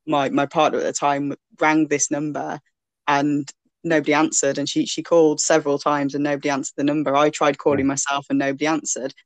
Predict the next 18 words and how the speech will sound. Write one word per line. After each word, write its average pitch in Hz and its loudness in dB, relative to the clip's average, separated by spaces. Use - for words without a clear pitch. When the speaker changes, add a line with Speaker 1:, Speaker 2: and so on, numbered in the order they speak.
Speaker 1:
That's - -2
the 156 -2
kind 139 -2
of 135 -2
state - 0
that - -6
we're 151 -2
at 151 2
at 143 -4
the - -6
Speaker 2:
Sure. - -4
Speaker 1:
moment. 135 -4
Um, 156 2
so 165 0
she 170 0
ended 160 2
up - -4
calling, 151 2